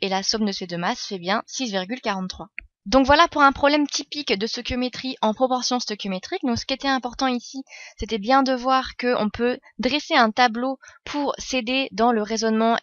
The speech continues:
et voir où est-ce qu'on en est, les quantités de matière qu'on a déjà exprimées, les masses qui nous restent à exprimer, le lien entre eux, calculer les masses molaires au départ. Donc faire un tableau, ça peut être quelque chose qui aide pour résoudre ce genre d'exercice.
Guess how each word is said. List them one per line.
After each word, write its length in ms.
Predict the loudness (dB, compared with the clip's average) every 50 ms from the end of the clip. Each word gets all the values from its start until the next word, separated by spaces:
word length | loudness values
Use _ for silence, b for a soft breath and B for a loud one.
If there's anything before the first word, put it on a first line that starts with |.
| _ -6
et 220 | -4 -4 -4 -4
voir 340 | -4 0 2 2 2 2 0 -4
où 80 | 0 0
est-ce 160 | 0 0 -2
qu'on 160 | -4 -2 0
en 160 | 0 2 2 0
est, 140 | 0 -2 B B B B B B B B -6 -2
les 100 | -2 2
quantités 240 | 2 0 0 0
de 60 | 2 2
matière 340 | 2 2 2 -2 -4 -2
qu'on 140 | 0 0 0
a 80 | 0 0
déjà 320 | 0 -2 -2 0 -2 -2 -4 _ -12
exprimées, 640 | -12 -12 -12 -12 -10 -6 -4 0 2 2 2 2 2
les 120 | 2 2 2
masses 280 | 4 4 2 2 0
qui 80 | -6 -4
nous 100 | -4 -2
restent 220 | -2 -4 -6 -4
à 60 | -8
exprimer, 520 | -8 -8 -10 -12 -10 -6 -4 -2 0 0 0
le 160 | 0 0 -2
lien 320 | 0 2 2 2 2 2 2
entre 340 | -2 -2 -2 -4 -4 -2 -2
eux, 120 | -2 -2 B B B B B B B B _ _ _ _ -4
calculer 340 | -4 -4 -2 -2 -4 -4 -2
les 80 | 0 2
masses 240 | 2 2 0 0 -2
molaires 260 | -2 -2 -2 -2 -4
au 60 | -6
départ. 480 | -8 -10 -6 -4 -2 -2 -2 -2 -4 -8 -10
Donc 100 | -6 2
faire 160 | 4 4 4
un 60 | 4
tableau, 260 | 4 2 0 0 -2 -2
ça 120 | -2 -2
peut 120 | -2 -2
être 60 | -4 -4
quelque 200 | -6 -10 -8 -10
chose 220 | -8 -8 -10 -10
qui 220 | -12 -10 -4 -2
aide 280 | 0 0 0 -2 -4 -6 -8 _ -6
pour 160 | -4 -4 -2
résoudre 320 | -2 -4 -4 -4 -4 -4
ce 100 | -2 -2
genre 160 | 0 -2 -2 -2
d'exercice. 560 | -4 -6 -6 -6 -6 -6 -8 -10 -10 -10